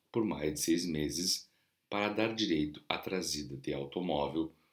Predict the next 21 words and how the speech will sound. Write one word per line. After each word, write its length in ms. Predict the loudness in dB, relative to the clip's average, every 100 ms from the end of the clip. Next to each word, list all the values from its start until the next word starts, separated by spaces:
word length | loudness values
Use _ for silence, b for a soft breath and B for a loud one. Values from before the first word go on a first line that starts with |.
| b b _
com 200 | -2 -2
fundamento 760 | 2 2 2 2 0 -2 -4 -6
em 180 | -8 -6
transferência 760 | -4 -4 2 2 2 0 -2
de 100 | -2
residência. 760 | -2 -2 0 2 2 -2 -4 -8 _ _ _ _ _ _ _ _ _ _ _ _ _ _ _ _ _ _ _ _ _ _ _ _ _ _ _ _ -12
Súmula 540 | -6 0 4 6 6
sessenta 460 | 6 2 2 2 0
e 80 | -2
três. 680 | 0 0 2 2 2 -2 _ _ _ b b b b b _ -2
É 260 | -2 -2 -4
indispensável 1160 | -4 0 0 0 0 2 2 0 -4 0 0 0 _ -6
para 200 | -4 -4
a 40 |
trazida 560 | 2 2 4 2 -2 -2
de 120 | -2
automóvel 760 | -2 -2 0 0 0 -2 -4 -6 b b b b _ -8
a 80 |
prova 420 | -6 0 0 2 2
de 120 | 2
licenciamento 960 | 2 0 -2 -2 -2 -2 -2 -4 -8